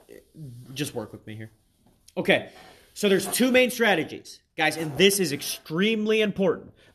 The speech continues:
This one, I believe, is the one that's under discussion. I believe this week you're doing R-selected.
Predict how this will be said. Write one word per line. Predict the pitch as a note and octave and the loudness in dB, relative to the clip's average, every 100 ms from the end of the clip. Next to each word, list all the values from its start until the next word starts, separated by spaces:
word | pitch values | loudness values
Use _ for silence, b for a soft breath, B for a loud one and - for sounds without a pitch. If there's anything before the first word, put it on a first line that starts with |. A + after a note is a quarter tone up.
| - | -8
This | A#2+ G3+ G#3 | 2 2 2
one, | G3+ G#3+ G#3+ G#3 - | 0 0 0 -2 -4
I | F3 | -4
believe, | D3 D#3 F#3+ A#3+ F#3 | -2 -2 2 4 2
is | C#3+ | 0
the | |
one | D#3 D3+ | -2 -2
that's | C#3+ | -2
under | D3 B2+ | -6 -4
discussion. | B2 - B2 A2 | -6 -4 -4 -4
I | A#2 | -8
believe | C#3+ G3 C#3+ | -2 -2 0
this | E3+ E3+ | -4 -2
week | E3 | -6
you're | D3 | -4
doing | C3+ | -6
R-selected. | A#2+ B2+ B2 G#2+ E2+ - | -4 -8 -8 -10 -12 -14